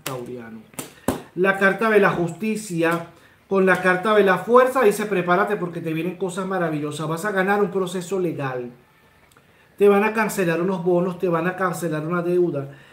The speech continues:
La carta de la justicia, vas a firmar un crédito hipotecario, vas a firmar una compra o una adquisición de un ca-, de un carro, un vehículo, unos equipos, unas maquinarias.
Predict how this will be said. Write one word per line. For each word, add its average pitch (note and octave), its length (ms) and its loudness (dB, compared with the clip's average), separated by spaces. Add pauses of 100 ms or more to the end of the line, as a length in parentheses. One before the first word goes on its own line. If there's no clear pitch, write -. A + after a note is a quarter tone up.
(120)
La G3+ 200 2
carta G3+ 300 0
de A3+ 100 2
la G3 80 2
justicia, G3+ 540 -6
vas A3 400 2
a G3+ 100 -4
firmar G3+ 580 2
un F#3+ 140 0
crédito G3+ 440 2
hipotecario, F3+ 760 0
vas F3+ 240 -2
a G3 60 -4
firmar E3+ 400 -2
una F#3+ 260 -4
compra G3 300 0
o E3 80 0
una E3+ 140 -2
adquisición E3+ 540 -8
de F3 60 0
un F3 120 0
ca-, F#3 360 -2
de E3+ 60 -2
un E3+ 140 -8
carro, F3+ 300 -2
un F3 80 -2
vehículo, F3+ 580 0 (340)
unos G3 320 0
equipos, G#3 440 -4
unas E3 240 -4
maquinarias. D3 760 -6